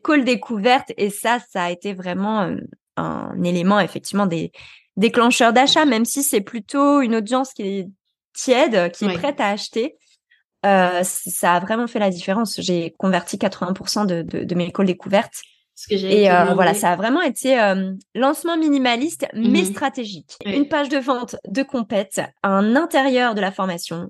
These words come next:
Speaker 1: une
Speaker 2: Mhm.
Speaker 1: masterclass de compète, et bien sûr, les médias qui viennent apporter du trafic et de la visibilité sur ces différents éléments-là, avec la newsletter en focus,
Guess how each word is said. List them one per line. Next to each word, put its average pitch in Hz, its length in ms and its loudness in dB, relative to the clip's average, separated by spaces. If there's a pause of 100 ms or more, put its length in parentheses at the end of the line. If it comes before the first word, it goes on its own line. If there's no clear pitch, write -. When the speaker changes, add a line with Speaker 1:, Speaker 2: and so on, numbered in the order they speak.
(140)
Speaker 1:
une 247 80 0
Speaker 2:
Mhm. 262 60 4
Speaker 1:
masterclass 220 460 0
de 196 80 -2
compète, 190 480 -4 (480)
et 240 160 6
bien 208 260 2
sûr, 247 460 2
les 220 200 2
médias 220 360 2
qui 214 200 -10
viennent 196 280 0
apporter - 380 -4
du 165 220 -8
trafic 214 480 -2
et 185 40 -2
de 175 40 2
la 170 80 6
visibilité 175 720 -2 (300)
sur - 280 0
ces 202 160 0
différents 190 460 0
éléments-là, 170 500 0 (580)
avec 165 440 0
la 196 160 6
newsletter 220 360 2
en 196 180 0
focus, - 640 -2